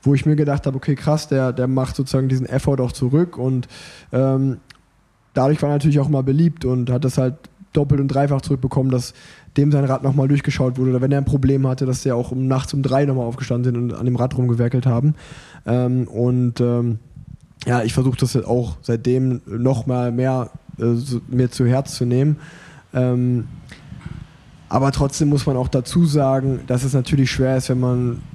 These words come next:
oder nicht schwer, aber nur um das mal, um da, also ich find, in der Grand Tour klappt das immer sehr gut, weil du so einen Monat zusammen bist und dann, dann bildet sich da wie so eine kleine Familie auch, die dann einfach so am Ende auch wieder auseinandergerissen wird. Das ist auch immer verrückt,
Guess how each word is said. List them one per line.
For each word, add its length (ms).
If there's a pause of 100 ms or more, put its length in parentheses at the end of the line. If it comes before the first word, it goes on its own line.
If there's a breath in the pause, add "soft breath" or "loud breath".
(640)
oder 120
nicht 180
schwer, 280
aber 340 (260 loud breath)
nur 120
um 80
das 120
mal, 460
um 80
da, 200
also 280
ich 140
find, 240
in 120
der 100
Grand 340
Tour 120
klappt 200
das 120
immer 140
sehr 160
gut, 180
weil 100
du 60
so 120
einen 180
Monat 240
zusammen 320
bist 320
und 140
dann, 420 (220)
dann 440 (400)
bildet 220
sich 120
da 120
wie 80
so 100
eine 280 (300)
kleine 220
Familie 380
auch, 280 (440 loud breath)
die 80
dann 140
einfach 160
so 100
am 100
Ende 180
auch 80
wieder 100
auseinandergerissen 720
wird. 160
Das 80
ist 60
auch 180
immer 140
verrückt, 420